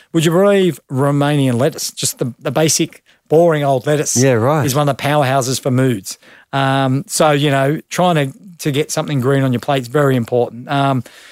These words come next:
Speaker 1: the, the other thing that it's important for also is, is vitamin B, um, folate. You know, there's a huge connection now between low levels, levels of, uh, folate and depression.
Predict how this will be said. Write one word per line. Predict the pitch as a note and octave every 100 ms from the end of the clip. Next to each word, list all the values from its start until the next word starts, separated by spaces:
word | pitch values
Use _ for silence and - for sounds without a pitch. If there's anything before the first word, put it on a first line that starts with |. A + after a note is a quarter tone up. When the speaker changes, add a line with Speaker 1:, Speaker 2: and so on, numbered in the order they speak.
| - _ -
Speaker 1:
the, | D3 F3
the | D#3+
other | D#3 E3+
thing | D#3 D3+
that | C3+
it's | C3
important | C#3+ B2+ C#3 B2
for | C#3 C3+
also | D3+ C#3
is, | B2+ A#2 -
is | E3 B2+
vitamin | A#2+ C3+ B2 A#2+ A2
B, | B2 A2+ _ _ _ _
um, | C3+ B2+
folate. | A2+ C#3 B2+ A2 G#2+ _
You | C#3
know, | C3
there's | C3 B2
a |
huge | C3+ - E3 D#3 D3 - - -
connection | C3+ C3 - C3
now | B2+
between | B2 B2 - C3
low | A#2+ C3+
levels, | C3+ B2+ C3+ -
levels | C3+ C3+ C3+ A#2
of, | A2+ - -
uh, | C3 A#2 -
folate | - E3 F#3+ G3 - - _
and | C#3 C3+
depression. | B2+ - C3 - -